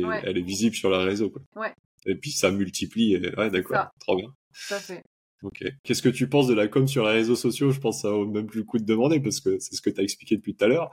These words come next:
Speaker 1: Mais Transition, ça parle depuis un ou deux jours justement du renouvellement du cima parce qu'ils étaient en baisse de
Speaker 2: Ah
Speaker 1: visiteurs.
Speaker 2: oui.
Speaker 1: Et même tous les salons statiques apparemment, dans l'article de Réussir, euh, qui parlait des gens de l'Axema qui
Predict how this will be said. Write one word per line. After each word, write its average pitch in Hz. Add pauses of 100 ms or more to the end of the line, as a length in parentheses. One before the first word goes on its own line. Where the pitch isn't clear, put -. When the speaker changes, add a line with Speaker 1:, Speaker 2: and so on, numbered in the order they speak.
Speaker 1:
Mais 101
Transition, 147
ça 104
parle 123
depuis 117
un 117
ou 120
deux 117
jours 131
justement 113
du 101
renouvellement 123
du 101
cima 123
parce 98
qu'ils 95
étaient 95
en 95
baisse 107
de 104
Speaker 2:
Ah -
Speaker 1:
visiteurs. 131
Speaker 2:
oui. 82
Speaker 1:
Et 98 (120)
même 139
tous 139
les 127
salons 107
statiques 120
apparemment, 101
dans 98
l'article 107
de 92
Réussir, 98
euh, 90 (100)
qui 92
parlait 98
des 95
gens 101
de 104
l'Axema 98
qui 98